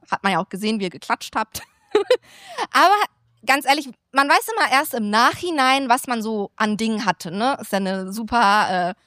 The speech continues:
allgemeine Weisheit. Ja, ja, man weiß immer erst, äh, genau, was man an einer Beziehung hat oder was auch immer danach. Aber auch an seinen Hassobjekten. Also wenn man so langsam neue Ha-, also wenn die alten Hassobjekte eben langsam verschwinden,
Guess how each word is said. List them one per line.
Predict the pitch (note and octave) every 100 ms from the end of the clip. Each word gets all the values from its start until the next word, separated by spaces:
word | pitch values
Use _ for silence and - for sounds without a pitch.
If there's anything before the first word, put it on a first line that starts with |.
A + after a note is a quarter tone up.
| _ -
allgemeine | A3 C4 C#4 G#3 G#3 F#3+
Weisheit. | F#3+ G#3+ A3+ - G3+ G3+ G3+ G3+
Ja, | F3
ja, | F#3+ G#3+
man | G3 F#3
weiß | G3 G3
immer | E3+ D#3 - D3 _
erst, | - F#3+ F#3+ -
äh, | D#3+ E3 - - - - _ _ _
genau, | - G3 G#3+
was | F3+
man | F#3 E3
an |
einer | F3
Beziehung | F#3 - B3+ A#3+
hat | G3
oder | F3 D#3 D#3+
was | F#3 -
auch | -
immer | - A#3 C4 _ _ _ -
danach. | F3 G#3 D4 E4
Aber | A#3+ B3 B3+ - -
auch | A4+ -
an | C#4+ D4+
seinen | C#4 C4+ C#4 D4+
Hassobjekten. | D4+ - G3+ - F#3 - - F3 D3+
Also | F#3+ F#3+ F3 -
wenn | A3+
man | B3+ C4
so | A3+ A3
langsam | A3 C4 B3 A3+
neue | A3+ B3 B3
Ha-, | C4
also | G3+ G#3
wenn | A3 A#3
die | G#3+
alten | C#4 A#3
Hassobjekte | C4+ B3 B3+ B3 A3+ A#3+
eben | - A3 G3+ G3+ - _ _
langsam | G#3+ A3+ B3 A3+
verschwinden, | G3 - C4+ F4 - A3